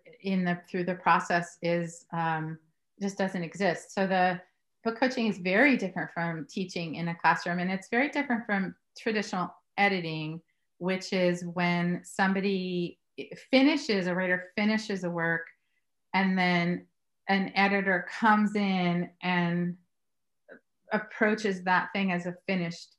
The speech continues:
piece. And it, a developmental editor is going to look to make it better, and they're going to look to come in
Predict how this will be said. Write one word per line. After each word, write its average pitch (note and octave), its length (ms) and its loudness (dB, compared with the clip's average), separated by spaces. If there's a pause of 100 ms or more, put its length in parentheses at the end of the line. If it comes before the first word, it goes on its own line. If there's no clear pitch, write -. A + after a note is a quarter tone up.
(120)
piece. A#3 480 -4
And F3+ 320 -2 (460)
it, G#3 180 2
a G3 60 0
developmental G3 680 0
editor F3+ 220 2
is F3 140 -4
going F3 220 -2
to E3+ 100 -2
look F3 280 -4
to F#3 120 -6
make E3+ 220 -2
it - 180 -6
better, G#3+ 420 6
and F#3+ 180 2
they're F#3 180 0
going G3+ 220 0
to F#3 140 -6
look F3+ 280 -4
to E3+ 100 -4
come F3+ 320 -2
in F3 340 0